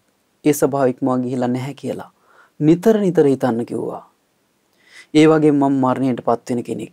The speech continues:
ඒ ස්වභාවය ඉක්මවා ගිහිල්ලා නැහැ" කියලා නිතර නිතර සිහි කරන්න කිව්වා. මේ විදියට හිතනකොට ඒ කෙනාගේ යෞවන මදේ දුර වෙලා යනවා.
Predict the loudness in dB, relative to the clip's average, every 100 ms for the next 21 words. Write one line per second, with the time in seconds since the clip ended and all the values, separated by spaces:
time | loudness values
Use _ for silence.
0 | _ _ _ _ _ 0 2 2 0 0
1 | -2 -2 -4 -4 -4 -2 -2 -4 -6 -6
2 | -6 -10 -18 _ _ _ -2 0 2 0
3 | 0 -2 -4 -6 -8 -6 -4 -4 -6 -12
4 | -16 -18 -20 -20 _ _ _ _ _ _
5 | -20 _ 0 2 4 4 4 4 2 2
6 | 2 4 2 2 0 0 2 0 2 0
7 | -2 -2 2 2 2 0 -2 -2 -4 -4
8 | -4 -4 -4 -10 -14 -20